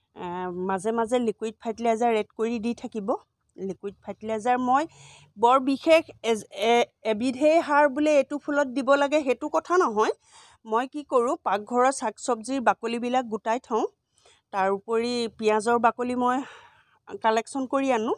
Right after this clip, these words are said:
দোকানৰ পৰা, আনি পেলাই আৰু গোটেইখিনি মিলাই তাত,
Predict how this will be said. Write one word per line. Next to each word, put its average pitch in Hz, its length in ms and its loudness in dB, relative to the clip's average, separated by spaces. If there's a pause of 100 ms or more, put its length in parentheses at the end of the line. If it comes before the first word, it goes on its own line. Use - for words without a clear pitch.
(180)
দোকানৰ 196 380 -6
পৰা, 202 240 -8 (520)
আনি 202 220 -2
পেলাই 226 400 -2
আৰু 214 280 0
গোটেইখিনি 247 640 -6
মিলাই 220 480 0 (500)
তাত, 202 180 0